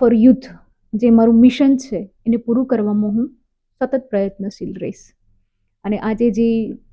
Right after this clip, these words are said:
પદની નિયુક્તિ થઈ છે એ નિયુક્તિ માટે ઘણા દેશોમાંથી અરજી આવેલી હતી અને અત્યાર પૂરતી ચાર સ્ટેટમાં નિયુક્તિ આપેલી છે,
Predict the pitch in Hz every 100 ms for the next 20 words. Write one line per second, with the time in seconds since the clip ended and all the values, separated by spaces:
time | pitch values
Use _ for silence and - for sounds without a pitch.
0 | - 226 226 233 226 247 247 269 262 202
1 | 208 202 - - 233 226 226 233 254 214
2 | 202 214 220 240 233 240 226 233 220 220
3 | 220 226 220 214 _ _ _ _ _ 220
4 | 233 226 233 208 220 226 220 220 254 -
5 | _ _ _ _ _ 202 220 226 220 -
6 | - 226 240 247 233 - 220 208 - _
7 | 226 226 247 - 240 226 233 226 214 214
8 | - 220 196 214 233 240 247